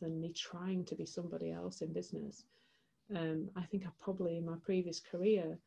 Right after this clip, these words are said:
had a lot of, um, imposter syndrome and sense of not being okay. And I'm not gonna do that anymore in my business. I, I know I'm okay and I know I'm doing what's right for me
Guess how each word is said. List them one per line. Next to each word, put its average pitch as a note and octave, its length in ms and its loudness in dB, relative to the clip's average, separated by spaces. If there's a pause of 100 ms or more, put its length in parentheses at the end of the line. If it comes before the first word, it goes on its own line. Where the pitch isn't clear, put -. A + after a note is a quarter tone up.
(680)
had F#3 180 0
a F3 80 4
lot E3+ 300 4
of, E3 280 0
um, D#3+ 460 0 (300)
imposter F#3 640 0
syndrome D#3+ 580 0
and E3 160 -4
sense F3 400 0
of E3 100 -2
not F3 220 -4 (180)
being E3 380 0
okay. F3 460 -2
And F#3+ 80 2
I'm A3+ 180 2
not A3+ 160 2 (540)
gonna F#3+ 160 10
do G#3+ 280 8
that - 180 0
anymore D#3+ 340 0
in D#3+ 100 -2
my D#3+ 80 -2
business. D#3+ 580 -2
I, E3+ 220 -4
I F3+ 140 0
know F#3 340 4
I'm E3+ 160 0
okay D#3+ 500 -4
and D#3+ 80 -8
I D#3+ 80 -6 (220)
know D#3+ 180 2
I'm D3+ 160 -10 (540)
doing E3+ 320 4
what's - 280 -4
right E3 280 -2
for E3+ 60 0
me D#3+ 420 0